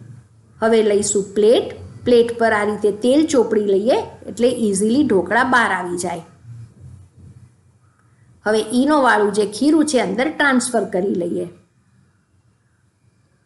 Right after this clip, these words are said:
એટલા સરસ ફાઇન ઢોકળા થશે કે તમને ચાલુ ઢોકળા કરતાં આ વધારે ગમશે. અને ફ્રેન્ડ્સ, આ તમને દર અઠવાડિયે ખાવાનું મન થશે એટલા ટેસ્ટી ને હેલ્ધી છે.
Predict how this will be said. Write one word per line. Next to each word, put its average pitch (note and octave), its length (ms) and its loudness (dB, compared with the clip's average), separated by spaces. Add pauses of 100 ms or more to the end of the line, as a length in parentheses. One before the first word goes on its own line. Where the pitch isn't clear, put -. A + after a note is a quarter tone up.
(280)
એટલા D4 540 2
સરસ A#3 540 2 (100)
ફાઇન A3 280 2
ઢોકળા G3 440 2
થશે G#3+ 440 -2
કે G#3 160 -4
તમને A3 400 -2
ચાલુ A3 520 2
ઢોકળા A#3 380 4
કરતાં G#3+ 440 0
આ A3+ 40 4
વધારે G#3 500 0
ગમશે. F3+ 500 -4 (280)
અને A3+ 200 2
ફ્રેન્ડ્સ, B3 540 0 (140)
આ A3+ 80 2
તમને A3 360 0
દર B3+ 400 2
અઠવાડિયે B3 580 2
ખાવાનું A3+ 480 2
મન A3 200 0
થશે A#3 340 0
એટલા A#3 680 0
ટેસ્ટી G#3+ 800 0
ને B3 280 0 (280)
હેલ્ધી F#3 420 2
છે. D3+ 260 -8